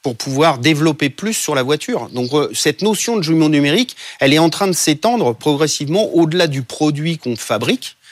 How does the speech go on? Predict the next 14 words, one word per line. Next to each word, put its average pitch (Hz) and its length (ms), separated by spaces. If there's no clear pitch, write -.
et 123 100
du 127 140
système 160 500
qu'on 123 160
opère. 139 400
Elle, 123 260
euh, 117 280
elle 120 160
augmente 135 360
jusqu'à 131 420
la 120 120
taille 131 220
de 120 100
l'entreprise. 120 540